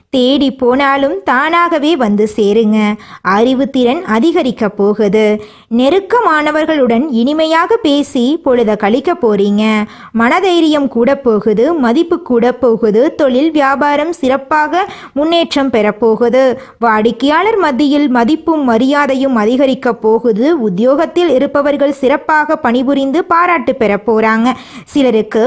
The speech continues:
பதவி உயர்வு, சம்பள உயர்வெல்லாம் கிடைக்க போகுது. பணியில் பாராட்டு கிடைக்க போகுது. குடும்பத்துல நிம்மதியும் சந்தோஷமும் அதிகரிக்க போகுது. வீட்டுக்கு தேவையான பொருட்களை வாங்க போறீங்க. கணவன் மனைவிக்கிடையே மகிழ்ச்சி கூட போகுது.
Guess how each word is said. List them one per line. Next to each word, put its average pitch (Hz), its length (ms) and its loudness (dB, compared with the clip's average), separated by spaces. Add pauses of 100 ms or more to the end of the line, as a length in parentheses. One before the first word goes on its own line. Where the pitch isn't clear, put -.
பதவி 285 400 0
உயர்வு, 226 420 0
சம்பள 320 480 0
உயர்வெல்லாம் 233 680 0
கிடைக்க 240 320 -2
போகுது. 233 540 0 (400)
பணியில் 311 520 0
பாராட்டு 294 560 0
கிடைக்க 226 180 0 (200)
போகுது. 254 720 0
குடும்பத்துல 277 640 0
நிம்மதியும் 269 600 0 (100)
சந்தோஷமும் 285 560 0
அதிகரிக்க 233 540 0
போகுது. 226 480 0 (380)
வீட்டுக்கு 381 560 0
தேவையான 277 600 0
பொருட்களை 247 480 -2
வாங்க 214 280 0
போறீங்க. 233 480 0 (140)
கணவன் 311 520 0
மனைவிக்கிடையே 262 720 0
மகிழ்ச்சி 254 440 0
கூட 233 280 0
போகுது. 233 460 0